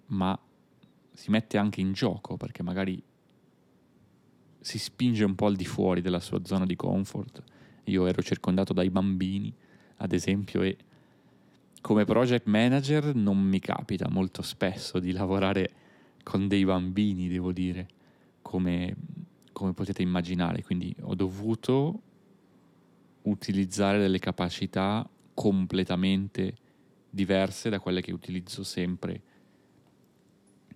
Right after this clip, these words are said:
nel mio lavoro, nella mia quotidianità.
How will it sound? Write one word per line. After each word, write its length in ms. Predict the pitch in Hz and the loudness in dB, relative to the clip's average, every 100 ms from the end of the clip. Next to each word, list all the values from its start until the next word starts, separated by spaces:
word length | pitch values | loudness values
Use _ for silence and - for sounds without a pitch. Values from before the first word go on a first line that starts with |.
| - | 0
nel 140 | 107 | 2
mio 160 | 104 104 | 6 6
lavoro, 460 | 98 95 101 123 175 _ | 6 4 4 2 -4 _
nella 200 | - 92 | -4 0
mia 180 | 90 90 | 2 0
quotidianità. 920 | - - 92 90 90 92 98 101 160 | -2 -4 -2 -2 -2 -4 -4 -6 -8